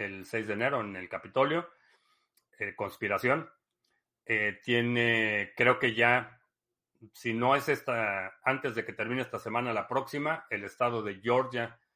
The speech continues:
va a fincarle también cargos criminales por interferencia en las elecciones en Georgia. Entonces, tiene una montaña de problemas.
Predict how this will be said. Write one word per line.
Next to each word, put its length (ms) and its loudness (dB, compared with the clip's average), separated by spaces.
va 100 8
a 80 4
fincarle 560 2
también 520 -4
cargos 380 0
criminales 720 -4
por 480 -6
interferencia 680 -6
en 80 -6
las 160 -6
elecciones 480 -8
en 120 -10
Georgia. 500 0
Entonces, 440 2
tiene 220 2
una 120 4
montaña 440 0
de 80 0
problemas. 680 -4